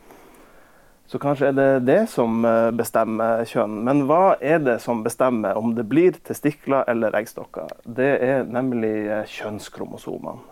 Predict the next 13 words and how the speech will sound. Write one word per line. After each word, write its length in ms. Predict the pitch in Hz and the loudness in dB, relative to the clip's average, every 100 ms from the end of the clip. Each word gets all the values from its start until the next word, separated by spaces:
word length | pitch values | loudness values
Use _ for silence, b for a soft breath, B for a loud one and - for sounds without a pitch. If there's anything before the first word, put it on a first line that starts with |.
| B - | B -6
X 400 | 143 - - - | -6 -6 -16 -10
og 160 | - 117 | -4 0
Y. 280 | 120 127 - b b b b b b b b - | 0 -2 -4 b b b b b b b b -12
Ehm, 640 | 110 113 120 113 113 117 113 b b b _ _ - - 90 | -4 0 2 2 0 -2 -6 b b b _ _ -16 -12 -10
hvis 200 | - - | -10 -8
det 140 | 110 | -8
er 40 | |
to 200 | - 135 | -4 -4
X-er, 460 | - - - 151 151 | -4 -6 0 0 0
så 180 | - 113 | -4 -4
blir 320 | 104 113 107 | 0 -2 0
det 440 | 107 110 110 - | 0 2 0 -2
en 220 | 110 110 | -6 -8